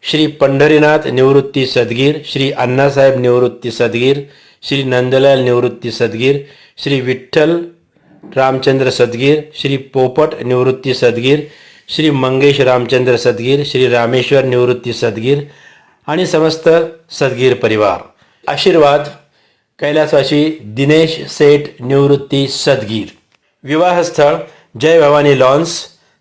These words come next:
सिन्नर गोटी रोड. हळदी समारंभ सोमवार दिनांक बारा मे दोन हजार पंचवीस रोजी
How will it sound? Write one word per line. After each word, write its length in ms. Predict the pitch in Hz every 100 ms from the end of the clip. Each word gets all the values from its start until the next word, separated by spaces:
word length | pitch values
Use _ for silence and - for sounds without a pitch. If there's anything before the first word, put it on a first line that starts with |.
| -
सिन्नर 400 | 156 156 156 147
गोटी 340 | 131 127 123
रोड. 240 | 113 104 - - _ _ _
हळदी 280 | - 123 135
समारंभ 480 | 131 123 131 135 131
सोमवार 580 | 147 143 143 156 156 156
दिनांक 360 | 147 143 143 139
बारा 360 | 120 127 139
मे 160 | 139 135
दोन 200 | 127 123
हजार 180 | 123 120
पंचवीस 440 | 123 117 123 120
रोजी 280 | 120 107